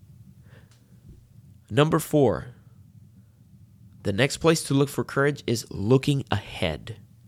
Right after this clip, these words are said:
Prospection or foresight. What things motivate us to achieve something?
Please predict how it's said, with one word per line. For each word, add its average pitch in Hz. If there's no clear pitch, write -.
Prospection 143
or 104
foresight. -
What 175
things 170
motivate 113
us -
to -
achieve 107
something? -